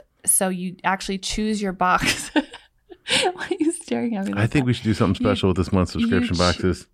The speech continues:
Speaker 1: Okay.
Speaker 2: I think we should throw some hundred dollar bills in 'em.
Speaker 1: What?
Speaker 2: I
Speaker 1: Okay.
Speaker 2: do.
Speaker 1: Anyways.
Speaker 2: I do.
Speaker 1: Okay. So anyways, you
Speaker 2: Be
Speaker 1: can
Speaker 2: like the
Speaker 1: choose which
Speaker 2: Charlie and the
Speaker 1: box.
Speaker 2: Chocolate Factory,
Speaker 1: Okay,
Speaker 2: the
Speaker 1: stop.
Speaker 2: lucky golden ticket.
Speaker 1: Okay.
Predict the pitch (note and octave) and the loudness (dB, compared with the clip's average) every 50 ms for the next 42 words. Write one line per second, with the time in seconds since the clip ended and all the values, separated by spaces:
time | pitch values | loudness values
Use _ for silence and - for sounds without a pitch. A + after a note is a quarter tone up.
0 | - A3 C4 B3+ - C#4+ C#4+ D4 - _ _ _ _ - - G#2 F#2 - - - | -6 -6 -4 -4 -4 -6 -6 -8 -12 _ _ _ _ -4 -2 -2 -2 -4 -4 -2
1 | A2 G#2 F#2+ F#2+ F#2+ F2+ G2 G2 F#2 F2+ F2 F2 E2 D#2+ F2+ F2+ F2+ F2 F2 F2 | 0 0 0 0 0 2 2 4 4 4 2 2 2 2 2 2 4 4 2 2
2 | E2 D#2 - - - A3 C4 B3+ C4 D#4 G4 G#4 - _ - - _ _ _ _ | 2 0 -4 -6 -4 -2 -2 -2 -2 -4 -6 -8 -10 _ -20 -20 _ _ _ _
3 | - - F#2 E2+ G2 F#2+ F#2+ F#2 F2 E2+ - - - - - - - - G#3+ A3 | -4 -2 -2 0 2 2 2 2 2 0 -4 -10 -18 -18 -20 -20 -10 -6 -4 -2
4 | G#3 G3 F#3+ F#3 F#3+ - F#3+ G3+ - - G3 G#3 G3 F2+ F2+ G2+ G2+ G2 F2+ E2+ | -2 -2 -4 -4 -6 -6 -6 -6 -4 0 0 0 0 0 0 0 2 2 2 2
5 | - A3+ A3 G#3+ F#3+ F#3 - - - - - _ - - C4+ C#4+ C#4+ C4+ A3+ A3+ | 0 0 0 -2 -4 -4 -8 -12 -20 -20 -18 _ -4 -2 0 0 2 0 0 0
6 | A3+ A#3+ B3 - - A#3 A3+ G#3+ - C#4+ D4+ D4 C4 A#3 B3+ C#4 - A#2+ B2 B2 | 0 -2 0 0 2 2 2 2 2 0 0 0 -2 -2 -2 0 0 2 2 2
7 | C3+ C3 - - F3 - - A2+ A2+ - - F#2+ E2+ - G2+ F2+ F2 - - F#2 | 2 2 0 0 0 0 0 0 0 0 0 -2 -2 0 0 0 0 0 0 0
8 | F#2 F2+ F2+ F2+ F#2+ G2+ G#2 G#2 - G#2+ G#2 F#2+ G2+ G2+ G#2 G2+ G2 F#2+ F2+ - | 0 0 0 0 2 2 2 2 0 0 -2 -2 0 0 0 0 0 -2 0 0
9 | G2+ F2 D2+ F#2+ F2 - D#4 D#4 B3 C3+ - | 0 0 0 0 0 0 -2 -6 -8 -10 -10